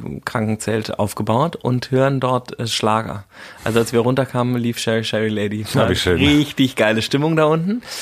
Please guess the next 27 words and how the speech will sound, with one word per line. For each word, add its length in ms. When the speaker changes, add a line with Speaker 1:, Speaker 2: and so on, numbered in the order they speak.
Speaker 1:
Und 280
die, 260
ähm, 320
testen 380
einen 180
dann. 300
Und 280
ich 220
hatte 140
geplant, 480
ich 140
komm 200
an, 280
mach 220
einen 100
Test. 420
Der 100
Test 300
ist 180
negativ. 720
Vierundzwanzig 560
Stunden 600
später 260
habe 80
ich 80
das 140
Ergebnis 480